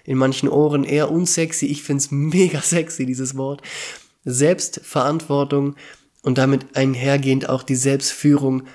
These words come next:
ist einfach das Fundament dafür, dass du dir das Leben erschaffst mit all den positiven Dingen, die du in deinem Leben haben möchtest.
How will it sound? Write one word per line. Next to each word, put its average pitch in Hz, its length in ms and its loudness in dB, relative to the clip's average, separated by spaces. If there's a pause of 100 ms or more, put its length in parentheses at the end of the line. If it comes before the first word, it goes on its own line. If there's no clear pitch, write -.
(200)
ist 135 160 0
einfach 139 280 -2
das - 160 0
Fundament 127 800 -2 (960)
dafür, 139 580 4
dass 123 180 0
du 135 100 0
dir 123 140 0
das 135 300 0
Leben 135 280 0
erschaffst - 560 -6
mit 135 240 -2
all 147 220 2
den 135 260 0
positiven 143 800 2
Dingen, 143 280 4
die 127 100 2
du 131 80 0
in 127 60 2
deinem 127 160 0
Leben 123 280 -2
haben 135 260 -2
möchtest. - 560 -8